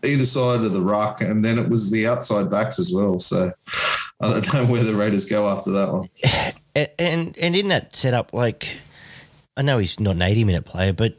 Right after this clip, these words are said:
Speaker 2: surely w-, if you're a, a Ricky, and, and lots of clubs do this, and, and you've spoken about it a lot as well. Um, I think Gump wins about a lot too when he's been on. But why would, when you're in that situation, why,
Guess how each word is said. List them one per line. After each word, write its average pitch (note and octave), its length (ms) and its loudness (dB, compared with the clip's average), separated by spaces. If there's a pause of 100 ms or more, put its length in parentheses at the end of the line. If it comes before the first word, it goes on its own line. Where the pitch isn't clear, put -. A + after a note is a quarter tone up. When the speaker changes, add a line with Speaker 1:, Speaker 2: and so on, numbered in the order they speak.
Speaker 2:
surely E3+ 420 -2
w-, A2 200 0
if - 140 -4
you're D#3+ 140 2
a, G#2+ 180 0
a F#2 40 2
Ricky, F#2 480 0
and, A2+ 160 0
and C3 140 0
lots C#3+ 180 0
of C#3 60 -6
clubs G#2+ 240 -2
do G2+ 140 0
this, F#2+ 280 0
and, G2 300 2
and G2+ 140 2
you've G2+ 160 2
spoken - 600 -4
about F2+ 120 0
it D#2 80 -2
a - 20 2
lot E2+ 120 2
as D#2 100 0
well. F#2 240 2 (480)
Um, F2+ 640 0
I F#2+ 40 -8
think F#2+ 200 0
Gump E2+ 200 2
wins D#2+ 200 2
about D#2+ 180 2
a D#2 60 0
lot E2+ 180 0 (140)
too F2 460 2
when E2+ 120 -2
he's F2+ 180 -6
been F#2 220 0
on. E2 160 2 (480)
But G#2 320 0 (380)
why B2+ 260 -4
would, F3 260 -2 (140)
when D3+ 220 0
you're E3 120 2
in E3+ 60 0
that D3 100 0
situation, A2 540 0
why, A#2+ 380 2